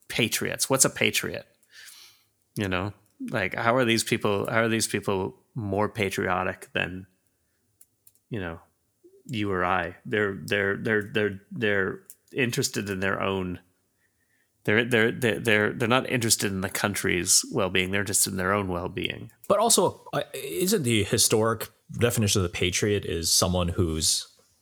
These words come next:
Speaker 2: you know, it's like you're the samurai of, of the, of the pers-, the people in power. Otherwise, you're just, you're patriotic to your own ideals, maybe. <laughs>
Speaker 1: Yeah, yeah.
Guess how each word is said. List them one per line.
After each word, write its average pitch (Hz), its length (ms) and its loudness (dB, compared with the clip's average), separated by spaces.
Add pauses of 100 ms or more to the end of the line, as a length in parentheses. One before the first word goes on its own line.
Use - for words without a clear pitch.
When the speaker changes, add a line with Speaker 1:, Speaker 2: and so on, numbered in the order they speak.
Speaker 2:
you 113 120 2
know, - 180 -2
it's - 160 0
like 98 160 2
you're 104 140 4
the 95 100 4
samurai 95 720 6
of, 80 560 -2 (200)
of 90 240 -4
the, 82 220 -4 (120)
of 90 140 -6
the - 40 -12
pers-, - 460 0
the 98 100 -6
people 92 380 -2
in 76 100 -4
power. 101 560 0 (320)
Otherwise, 120 540 2
you're 113 100 4
just, 107 280 4
you're 110 160 0
patriotic 113 640 2
to 110 120 0
your 95 340 2
own 95 180 2
ideals, 82 720 0
maybe. 80 480 -6
<laughs> - 40 -20 (1040)
Speaker 1:
Yeah, 156 300 6 (200)
yeah. 110 300 2